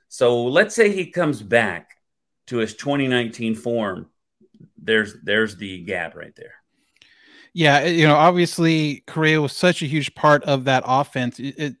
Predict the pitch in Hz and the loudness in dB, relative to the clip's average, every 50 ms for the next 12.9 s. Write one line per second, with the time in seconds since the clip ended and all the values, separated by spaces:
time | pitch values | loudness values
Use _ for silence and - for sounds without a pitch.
0 | _ - 156 156 147 - 160 151 139 139 135 131 147 139 139 131 139 135 123 127 | _ -2 -2 -2 -2 -2 -2 0 0 0 0 0 -2 -2 0 0 0 -2 -2 -2
1 | 139 131 123 123 120 110 - 127 117 113 131 143 139 139 131 143 135 - - 127 | -2 -2 -2 -2 -4 -6 -6 -8 -8 -2 0 2 2 4 4 2 0 0 0 -4
2 | - 117 - - 123 120 113 107 110 110 123 123 131 127 120 - - - 165 156 | -4 -4 -8 -6 -4 -2 -2 -4 -4 -6 -4 -4 -2 -2 -4 -4 0 2 2 2
3 | 143 135 127 120 - - 120 110 - 117 110 - 113 113 110 107 101 110 110 107 | 4 2 0 -2 -2 -6 -10 -10 -10 -12 -14 -12 -10 -10 -10 -10 -10 -10 -10 -8
4 | 113 117 113 110 107 104 - _ _ _ _ - 165 165 160 151 135 135 127 127 | -8 -6 -6 -6 -6 -8 -12 _ _ _ _ 0 2 4 4 4 2 0 -2 0
5 | 131 139 156 160 151 - - 147 143 - - 147 135 123 123 _ _ _ - 240 | 2 2 2 2 0 0 0 0 0 0 -2 -2 -2 -4 -4 _ _ _ 4 4
6 | 247 220 214 202 208 - 180 165 175 196 185 175 160 156 165 175 165 147 - - | 4 4 4 0 -4 -4 -2 2 2 2 2 2 0 0 0 0 0 0 -2 -2
7 | - 165 147 143 131 - _ _ - - _ _ _ _ _ _ - 139 147 165 | 0 0 0 0 -2 -6 _ _ -20 -20 _ _ _ _ _ _ -4 0 2 4
8 | 165 160 165 - - 165 156 147 - - - - - 156 156 151 147 139 135 131 | 4 2 2 0 0 2 2 2 0 -6 -12 -2 0 2 4 4 4 4 2 2
9 | 131 - _ _ _ _ _ _ _ - 131 127 123 120 117 117 110 104 92 - | -2 -6 _ _ _ _ _ _ _ -8 -6 -4 -4 -4 -4 -4 -6 -8 -10 -14
10 | - - 151 139 151 147 135 139 135 135 127 131 - - 139 127 - - - - | -16 -12 -4 -2 0 0 2 2 2 2 0 -4 -6 -6 -8 -8 -8 -10 -10 -6
11 | 135 131 131 123 120 113 110 - _ _ _ _ _ _ _ - - 202 175 175 | -4 -4 -2 -4 -4 -6 -8 -12 _ _ _ _ _ _ _ -4 -2 0 0 2
12 | - 247 262 254 320 277 196 147 - 180 175 175 175 175 170 165 156 - | 0 0 0 2 2 0 0 -2 0 2 2 2 2 0 -2 -6 -16 -20